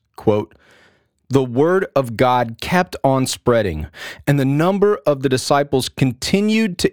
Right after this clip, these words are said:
increase greatly in Jerusalem, and a great many of the priests were becoming obedient to the faith,"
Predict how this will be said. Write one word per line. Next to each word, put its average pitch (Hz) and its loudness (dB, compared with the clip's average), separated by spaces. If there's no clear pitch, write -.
increase 156 0
greatly 147 0
in 135 0
Jerusalem, 107 -2
and 135 2
a 135 2
great 151 0
many 151 0
of 127 0
the 113 -2
priests - -2
were 131 4
becoming 143 0
obedient 131 0
to 127 0
the 110 2
faith," 92 -2